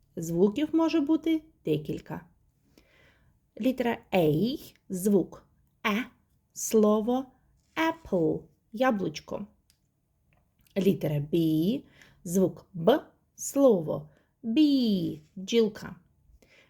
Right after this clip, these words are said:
Літера C – звук К –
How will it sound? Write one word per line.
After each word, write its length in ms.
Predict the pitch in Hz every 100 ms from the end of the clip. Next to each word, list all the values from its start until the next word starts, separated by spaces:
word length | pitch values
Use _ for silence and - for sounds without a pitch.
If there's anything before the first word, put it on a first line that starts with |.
| -
Літера 420 | 196 190 147 156
C – 800 | 151 151 - 180 160 156 196 302 -
звук 540 | 185 180 202 190 - _ _ _
К – 160 | -